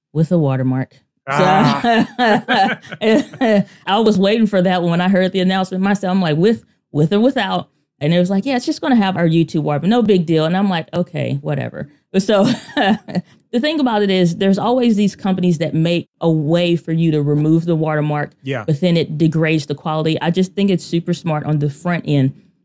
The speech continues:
Speaker 1: Before you hit upload to a short, even if you're using a bunch of native features, download it at that point, upload it to, like, a raw shorts folder in, like, Dropbox or something so that you have your own stuff. Because,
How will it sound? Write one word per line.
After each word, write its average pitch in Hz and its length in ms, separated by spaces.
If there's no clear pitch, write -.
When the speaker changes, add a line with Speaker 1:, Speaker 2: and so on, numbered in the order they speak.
Speaker 1:
Before 175 380
you 226 200
hit 220 240
upload 220 600
to 226 160
a 226 40
short, 208 340
even 180 200
if 196 140
you're 175 80
using 160 300
a 139 80
bunch 156 280
of 180 60
native 180 260
features, 165 360
download 156 480
it 156 80
at 139 180
that 147 280
point, 190 280
upload 175 380
it 175 180
to, 170 220
like, 151 220
a 147 80
raw 156 460
shorts - 520
folder 175 640
in, 151 140
like, 127 200
Dropbox - 540
or 151 60
something 202 560
so 214 140
that 226 180
you 208 80
have 180 220
your 165 160
own 156 240
stuff. 151 380
Because, 151 440